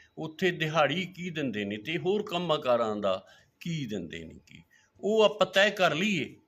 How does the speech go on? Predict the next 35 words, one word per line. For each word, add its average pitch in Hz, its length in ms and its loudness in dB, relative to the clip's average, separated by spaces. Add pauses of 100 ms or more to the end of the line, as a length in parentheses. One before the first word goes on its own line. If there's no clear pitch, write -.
(160)
ਉਹਦੇ 190 200 0
ਵਿੱਚ 196 540 0
ਨਾ 156 320 6
ਆਪਾਂ 180 260 4
ਵੱਧ 160 280 4
ਵਾਲਾ 170 220 6
ਦੇਵਾਂਗੇ 139 640 -2 (400)
ਤੇ 135 80 -4
ਨਾ 123 180 -2 (140)
ਘੱਟ 117 180 -2
ਵਾਲਾ 101 180 0
ਦੇਵਾਂਗੇ, 127 460 -4
ਵਿਚਕਾਰਲਾ 120 580 -2
ਆਪਾਂ 131 240 -10
ਰੱਖ 147 240 -14
ਲਾਂਗੇ। 143 280 -14 (400)
ਪਰ 180 360 6 (260)
ਉਸ 202 260 0
ਬੰਦੇ 190 320 2
ਨੇ 208 100 2
ਦੇਖਿਆ 165 380 0
ਵੀ 147 360 0
ਇਹ 143 120 -2
ਤਾਂ 131 180 2 (1040)
ਮੇਰੇ 82 420 -14
ਉਲਟ 147 260 -6
ਜਾਂਦੀ 147 400 -4
ਹੈ। 120 120 -10 (280)
ਉਹ 233 120 -6
ਕਹਿੰਦਾ 269 240 -2
ਵੀ 262 140 -4
ਉਹ 294 240 0
ਕੌਣ 269 160 4
ਹੁੰਦੇ 147 340 2
ਨੇ? 85 160 -10